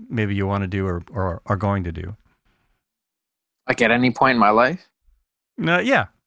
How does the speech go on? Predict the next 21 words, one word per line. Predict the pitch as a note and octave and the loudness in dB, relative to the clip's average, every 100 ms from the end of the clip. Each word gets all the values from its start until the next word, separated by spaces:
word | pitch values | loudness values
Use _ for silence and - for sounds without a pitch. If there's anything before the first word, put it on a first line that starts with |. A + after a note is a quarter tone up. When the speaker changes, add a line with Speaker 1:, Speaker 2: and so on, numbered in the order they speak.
| _ _ _ _ _ _ _ - - _ - | _ _ _ _ _ _ _ -20 -20 _ 0
Speaker 2:
Oh, | D#3 D3 | 4 4
I'd | B2 C3 | 2 -2
say | - C3+ B2 | -2 0 0
when | A#2+ A2+ A2+ | -2 -4 -2
I | A2 | -2
was | G#2+ G#2+ | -4 -8
a | - | -14
kid, | - G#2 F#2+ B2+ - | -12 -4 -2 -2 -4
um... | - - - - - _ - | -10 -12 -14 -16 -18 _ -6
I | - | -2
wanted | F#2+ F2+ E2+ | 0 0 -2
to | - | -10
be | - D2 | -8 -8
a | C#2+ | -8
pro | - F#2+ | -2 -2
basketball | F2+ E2 G2 - - - | 2 2 2 0 -2 -6
player | - E2 D#2 G2+ | -2 0 2 0
or | - G#2 F2+ | 2 2 2
a | |
music | F2+ G#2+ G#2 - | 0 -2 0 -2
artist. | - - - - | -4 -4 -4 -4